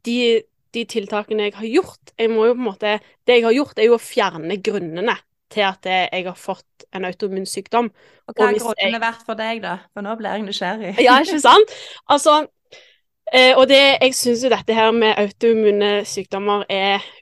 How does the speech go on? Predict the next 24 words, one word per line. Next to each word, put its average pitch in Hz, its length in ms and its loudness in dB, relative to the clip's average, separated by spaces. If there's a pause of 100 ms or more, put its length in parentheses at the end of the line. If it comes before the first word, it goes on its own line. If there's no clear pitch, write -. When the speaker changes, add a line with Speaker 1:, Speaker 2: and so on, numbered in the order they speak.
(120)
Speaker 1:
utrolig 202 680 -2
spennende. 175 560 -4
Jeg 175 80 -14
kunne, 175 160 -10
det 196 180 -4
kunne 170 180 -8
jeg 160 40 -8
ha 175 80 -8
snakket - 320 -14
om 170 100 -8
i 175 140 -6
en 170 160 -10
halv, 180 380 -8
eller 202 300 -6
det 233 120 0
gjør 170 240 -4
jeg 247 80 2
jo 240 40 0
for 202 120 -14
så 180 160 -6
vidt 170 160 -10
også 175 240 -10
på, 185 160 -6
eh, 175 560 -6